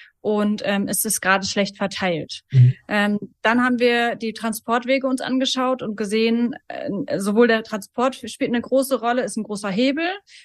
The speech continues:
Speaker 1: also von wo kommt es, aber auch wie kommt es bei uns an und was wird dann dementsprechend weggeworfen,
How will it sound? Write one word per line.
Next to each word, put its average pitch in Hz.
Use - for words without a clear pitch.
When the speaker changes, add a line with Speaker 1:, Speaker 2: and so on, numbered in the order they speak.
Speaker 1:
also 202
von 208
wo 196
kommt 294
es, 427
aber 220
auch 233
wie 240
kommt 269
es 240
bei 202
uns 196
an 294
und 220
was 220
wird 226
dann 220
dementsprechend 214
weggeworfen, 277